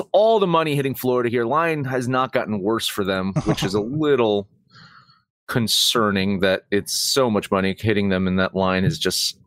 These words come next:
Speaker 1: stayed put. But Panthers have lost two in a row. I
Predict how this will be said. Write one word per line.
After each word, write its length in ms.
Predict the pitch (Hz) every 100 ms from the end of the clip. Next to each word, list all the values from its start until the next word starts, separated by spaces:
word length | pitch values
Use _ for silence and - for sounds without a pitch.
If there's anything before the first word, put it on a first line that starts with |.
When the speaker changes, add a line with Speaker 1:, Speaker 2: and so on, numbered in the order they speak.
| _
Speaker 1:
stayed 520 | - - - 90 82 - -
put. 340 | - 95 - -
But 460 | 208 202 - - - - - - _ _ _ _ _ _ _ _ -
Panthers 260 | 156 147
have 80 | 131
lost 240 | 123 120 -
two 100 | 131
in 80 | 117
a 40 |
row. 200 | 107 110
I 120 | 113